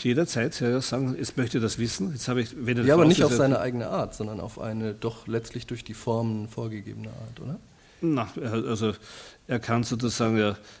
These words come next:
Speaker 1: er hat so viele Wissensquellen, ne? Ja, es gibt so viele,
Speaker 2: Mhm.
Speaker 1: es gibt ja nicht nur Wikipedia, es gibt so viele andere, ja, Wissensquellen, ja, ungeheure, ja, dass er eine große Aus-, also eine viel
Speaker 2: Ja.
Speaker 1: größere Auswahlmöglichkeit, als wir es in der klassischen Bibliothek hätte, ne?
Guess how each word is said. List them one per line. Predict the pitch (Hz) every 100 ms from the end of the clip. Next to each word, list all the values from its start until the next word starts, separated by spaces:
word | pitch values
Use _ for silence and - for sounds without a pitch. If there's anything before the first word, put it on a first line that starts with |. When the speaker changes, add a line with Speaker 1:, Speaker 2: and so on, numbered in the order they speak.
| -
Speaker 1:
er | 127
hat | 117
so | - 143
viele | 131 123
Wissensquellen, | 107 123 117 - 104 90 82
ne? | 98 107
Ja, | 104
es | 110 117
gibt | 110 -
so | 123
viele, | 120 113 113
Speaker 2:
Mhm. | 123 131 - 127 135
Speaker 1:
es | 127
gibt | 143 127
ja |
nicht | 131
nur | 123
Wikipedia, | 110 98 98 101 92 - - - -
es | 113
gibt | - 113
so | 135
viele | 117 113 110
andere, | 117 113 92
ja, | 95 104 208 110
Wissensquellen, | 107 - - 113 107 117
ja, | 107
ungeheure, | - 127 113 98 101 107 101
ja, | 107 101 - - -
dass | 104 104
er | 104
eine | 104 104
große | 110 110 -
Aus-, | 107 160
also | 113
eine | 113
viel | 110 147
Speaker 2:
Ja. | 120
Speaker 1:
größere | 113 113
Auswahlmöglichkeit, | 107 104 98 98 98 101
als | 95 -
wir | 98
es | -
in | 98
der | 95
klassischen | 90 87 101
Bibliothek | 92 87 90 95
hätte, | - 92
ne? | 104